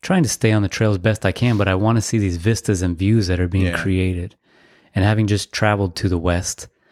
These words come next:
Speaker 1: I'm like, "Man, they just nailed it." <laughs>
Speaker 2: Yeah. It's awesome.
Speaker 1: Yeah, really incredible.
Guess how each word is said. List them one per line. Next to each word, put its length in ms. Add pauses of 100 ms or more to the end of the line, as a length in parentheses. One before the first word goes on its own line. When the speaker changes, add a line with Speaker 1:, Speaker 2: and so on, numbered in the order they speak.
(240)
Speaker 1:
I'm 60
like, 140
"Man, 240
they 100
just 320
nailed 460
it." 200
<laughs> 60
Speaker 2:
Yeah. 200 (800)
It's 200
awesome. 320 (220)
Speaker 1:
Yeah, 320 (100)
really 280
incredible. 600